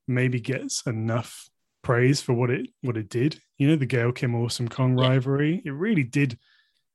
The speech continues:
Speaker 1: like, b-, before the women's revolution and all that kind of stuff,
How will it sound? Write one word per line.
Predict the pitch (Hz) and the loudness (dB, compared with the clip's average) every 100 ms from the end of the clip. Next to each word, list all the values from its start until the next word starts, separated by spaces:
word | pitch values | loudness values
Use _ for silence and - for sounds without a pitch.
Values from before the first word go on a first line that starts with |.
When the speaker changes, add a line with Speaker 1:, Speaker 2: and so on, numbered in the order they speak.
| _ - | _ -10
Speaker 1:
like, | - 190 _ _ | -10 -10 _ _
b-, | 135 131 | -12 -4
before | 160 - 214 185 | -4 0 0 0
the | 127 | 0
women's | 131 139 135 127 135 | 2 4 4 2 -2
revolution | 127 120 123 131 131 | -4 -2 -2 -2 -4
and | 120 | -2
all | 127 127 | -2 -2
that | 127 - - | -6 -14 -10
kind | - 123 | -4 -4
of | 107 | -4
stuff, | - - 160 139 | -4 -4 -6 -8